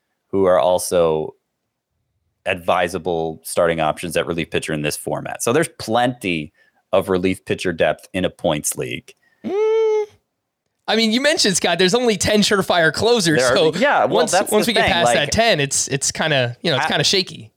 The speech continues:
Speaker 1: In a role that's as volatile as this is, that changes on a, at the drop of a hat like this one does, how much is assurance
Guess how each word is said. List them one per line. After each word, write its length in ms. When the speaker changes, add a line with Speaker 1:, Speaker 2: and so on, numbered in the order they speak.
Speaker 1:
In 180
a 80
role 380
that's 260
as 120
volatile 540
as 160
this 260
is, 400
that 180
changes 760
on 160
a, 200
at 100
the 80
drop 260
of 120
a 60
hat 340
like 220
this 220
one 180
does, 580
how 380
much 540
is 460
assurance 920